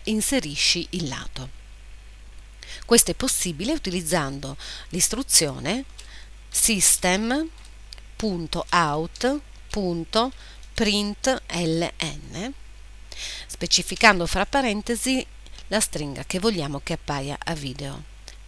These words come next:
tra virgolette. "Inserisci il lato". Chiuse le virgolette, chiuso, chiusa la parentesi tonda, punto e virgola. Osservate che ogni istruzione termina con il punto e virgola.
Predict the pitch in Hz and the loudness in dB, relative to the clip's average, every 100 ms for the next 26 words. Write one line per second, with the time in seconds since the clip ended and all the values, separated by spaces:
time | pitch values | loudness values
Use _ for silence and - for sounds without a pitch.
0 | - - - - 175 202 160 143 120 - | -2 -2 -2 -4 2 2 2 -6 -8 -12
1 | - 117 - - - - - - - - | -10 -10 -10 -12 -16 -14 -16 -16 -12 -10
2 | - - - - - - 202 196 175 156 | -8 -10 -14 -16 -16 -2 2 2 2 -2
3 | - - - - 156 156 135 - - 247 | -6 -10 -6 -2 -2 -2 -4 0 2 2
4 | - - - - - - - 170 160 147 | 0 -10 -16 -16 -14 -14 -8 -4 -2 0
5 | 156 240 - - 170 156 104 - - - | 0 -2 -6 -10 -4 -2 0 0 -2 -10
6 | - - - - - - - - - - | -14 -16 -18 -18 -16 -12 -12 -12 -14 -14
7 | - 190 151 156 175 208 269 269 - - | -4 0 0 0 -2 2 2 2 0 0
8 | 302 320 - - - - - - - 214 | 0 0 -10 -16 -16 -16 -16 -6 0 2
9 | 185 156 151 156 - - - - - 214 | 2 -2 -2 -6 -12 -14 -8 -4 0 6
10 | 170 156 151 165 165 247 330 - - 135 | 6 6 0 -2 2 2 2 -2 -6 -6
11 | 143 180 165 139 160 - - 147 - - | -4 -2 -4 -4 -8 -10 -10 -8 -6 -8
12 | - - - 208 214 - - 165 180 185 | -8 -2 4 8 8 6 -2 0 2 2
13 | - 302 - 330 262 - 139 151 180 180 | 0 2 4 4 2 -2 -4 -2 0 0
14 | 151 156 170 - 147 135 160 - 190 151 | -2 -4 -4 -6 -6 -4 -6 -2 -2 0
15 | 127 - 71 | -4 -6 -8